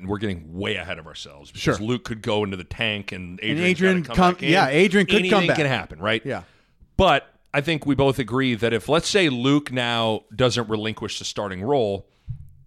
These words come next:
Speaker 1: I could see Adrian leaving.
Speaker 2: Yeah, looking around.
Speaker 1: And you and I might be sitting here in a couple months recording a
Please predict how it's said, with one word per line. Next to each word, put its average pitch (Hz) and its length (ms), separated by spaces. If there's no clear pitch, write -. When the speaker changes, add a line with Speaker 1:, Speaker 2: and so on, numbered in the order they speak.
Speaker 1:
I 156 100
could 185 180
see 156 200
Adrian 113 640
leaving. 113 340
Speaker 2:
Yeah, 113 220
looking 131 200
around. 123 140
Speaker 1:
And 127 460
you 123 340
and 143 80
I 139 80
might 139 180
be 117 100
sitting 143 300
here 123 100
in 117 60
a 107 60
couple 117 200
months 113 220
recording 123 460
a 95 340